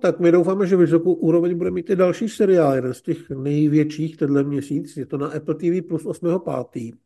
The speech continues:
a jmenuje se Temná hmota. <clears throat> A půjde o science fiction. Joel Edgerton tady hraje obyčejného chlapa, který ho jednoho dne unesou a on zjistí, že ho unesli do alternativní reality, kde udělal v minulosti nějaký jiný rozhodnutí,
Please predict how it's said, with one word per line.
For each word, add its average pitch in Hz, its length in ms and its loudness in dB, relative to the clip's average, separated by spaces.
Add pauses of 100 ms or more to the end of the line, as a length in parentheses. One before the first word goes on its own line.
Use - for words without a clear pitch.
(120)
a 165 80 -2
jmenuje 147 320 0
se 151 140 -4
Temná 170 420 -4
hmota. 202 420 -2 (500)
<clears throat> 170 300 -2
A - 100 0
půjde 175 220 0
o 185 300 2
science 180 300 -8
fiction. 285 380 -6 (800)
Joel 151 300 2
Edgerton 156 440 -4
tady 160 180 0
hraje 160 180 2
obyčejného 147 580 -2
chlapa, 139 300 -4
který 143 260 -10
ho 139 100 -2
jednoho 139 300 -2
dne 156 160 -4
unesou 165 720 -2 (680)
a 135 60 -4
on 147 200 -4
zjistí, 143 400 -4
že 139 100 -2
ho 156 80 0
unesli 143 400 -4
do 143 140 -4
alternativní 135 800 -4
reality, 117 520 -4
kde 117 480 -2
udělal 123 580 -2
v 123 80 -10
minulosti 120 440 -8
nějaký 127 320 -10
jiný 131 340 -2
rozhodnutí, 156 840 -4